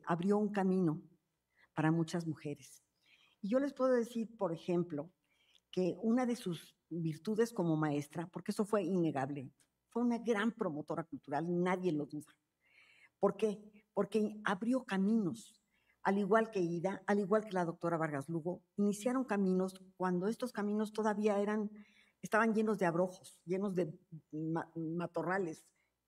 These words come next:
Ellas limpiaron la brecha,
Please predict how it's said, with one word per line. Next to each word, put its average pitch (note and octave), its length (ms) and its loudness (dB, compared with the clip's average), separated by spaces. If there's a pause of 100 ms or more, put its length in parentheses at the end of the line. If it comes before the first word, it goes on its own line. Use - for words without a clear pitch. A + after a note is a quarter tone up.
Ellas B3 400 -4 (760)
limpiaron F#3 880 0 (640)
la D3+ 160 0
brecha, F#3+ 500 -4